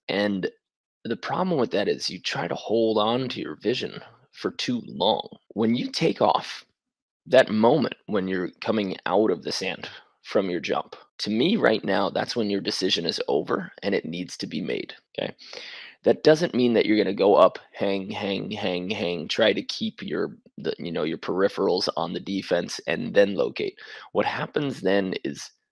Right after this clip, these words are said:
everybody knows that you are shooting, so they can get ready to run,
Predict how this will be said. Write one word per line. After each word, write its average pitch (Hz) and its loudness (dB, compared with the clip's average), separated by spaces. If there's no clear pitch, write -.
everybody 90 6
knows 67 -2
that - 0
you 67 -6
are - -2
shooting, - -6
so - -2
they 90 0
can 85 -10
get - -6
ready 87 -2
to 82 -6
run, 82 -2